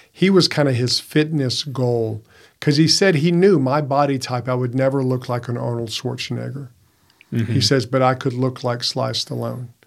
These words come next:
Speaker 2: Mm-hmm.
Speaker 1: So, so I think that's a, a very important thing for us to do is there's people who can be goals and can encourage us, but a lot of us, we're looking at people who their build is completely different than ours.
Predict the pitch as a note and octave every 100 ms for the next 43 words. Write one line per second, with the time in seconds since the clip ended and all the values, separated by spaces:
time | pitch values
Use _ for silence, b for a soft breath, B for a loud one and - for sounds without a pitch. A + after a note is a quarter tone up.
0 | - G#2+ G#2+ G2 - - - C#3+ C#3 -
1 | - D#3 E3+ E3 F3 E3 D#3 D#3 D3 C3
2 | - D3+ E3 F#3+ E3 F3 E3 D3+ D3+ C3
3 | C#3+ - C#3 A#2+ C#3 C#3+ C#3 B2+ G#2+ -
4 | b b - D#3 D#3 G3 A3 F#3 D#3 E3
5 | C#3+ B2+ B2 B2+ A#2+ C3 E3 D#3 C3 B2+
6 | B2+ B2 A2 G#2 - E3+ F#3 C3+ A#2 A2+
7 | - B B B - C3+ C3 B2+ D3+ G#3
8 | E3+ C3 A#2 - C#3+ F#3+ G3 - D#3 C#3
9 | - C#3+ C3 C3 B2 A2+ B B _ -
10 | C3+ B2+ A2+ b b b _ G3+ G3+ C3+
11 | D3 C3+ C#3+ C#3+ B2+ A#2 - A#2+ C#3+ D#3
12 | D#3+ C3 C3 B2+ B2+ B2 A2 A2 A#2+ B2
13 | -